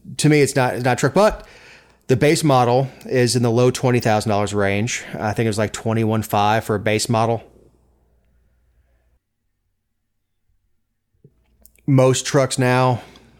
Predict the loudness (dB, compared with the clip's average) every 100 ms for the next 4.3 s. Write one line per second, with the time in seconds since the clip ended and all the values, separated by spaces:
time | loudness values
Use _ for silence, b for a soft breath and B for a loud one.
0 | -18 -6 -4 -2 -2 0 2 0 -2 -2
1 | -2 -2 -4 -2 -2 -4 -6 -8 B B
2 | B -2 0 0 -2 0 0 -2 -4 -10
3 | -6 -4 0 0 0 -4 -4 -2 -2 -2
4 | -2 0 -2